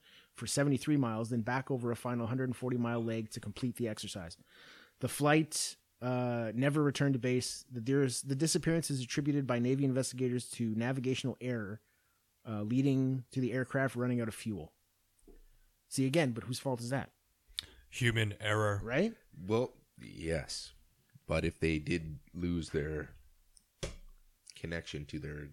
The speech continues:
Speaker 3: rudimentary
Speaker 1: Oh, but
Speaker 3: compasses and
Speaker 1: check
Speaker 3: things.
Speaker 1: this out. Uh, one of the,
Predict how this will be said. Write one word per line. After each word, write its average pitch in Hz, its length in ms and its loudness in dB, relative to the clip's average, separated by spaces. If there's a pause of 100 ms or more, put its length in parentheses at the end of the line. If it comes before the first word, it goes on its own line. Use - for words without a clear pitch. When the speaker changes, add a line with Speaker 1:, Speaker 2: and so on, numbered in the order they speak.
(140)
Speaker 3:
rudimentary 98 640 2
Speaker 1:
Oh, - 20 -2
but 120 100 -4
Speaker 3:
compasses - 440 0
and 139 80 -2
Speaker 1:
check 147 160 0
Speaker 3:
things. 170 220 -2
Speaker 1:
this - 40 -2
out. 110 260 -4
Uh, 123 180 -4
one 139 180 2
of 170 100 2
the, 147 160 2